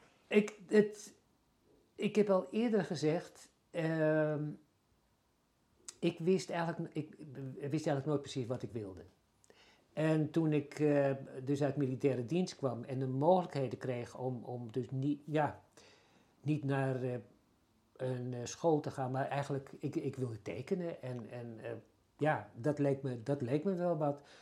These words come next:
Maar niet echt in mijn hoofd van, dat wil ik worden. Zoals mijn broer bijvoorbeeld grafisch ontwerper is, eh, geworden en daar zijn,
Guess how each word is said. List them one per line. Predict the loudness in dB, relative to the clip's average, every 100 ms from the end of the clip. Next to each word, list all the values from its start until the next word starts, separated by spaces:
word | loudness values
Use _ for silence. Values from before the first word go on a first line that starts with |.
| -8
Maar | 0
niet | 4 6 4 0 -20 _ _ _ _ 2
echt | 2 2 -2
in | -2
mijn | 0
hoofd | 2 0 0
van, | -2 0
dat | 0 0
wil | -2
ik | -2
worden. | -2 -2 -4
Zoals | -4 -2 -2
mijn | -2 -2
broer | 0 0
bijvoorbeeld | -2 -6 -8 -8
grafisch | -8 -4 -4 -6 -12 -10
ontwerper | -12 -4 0 0 -2
is, | -6 -6
eh, | -4 -2 -4 -10 _ -20
geworden | -6 2 2 2 -6
en | -6
daar | -10 -10
zijn, | -12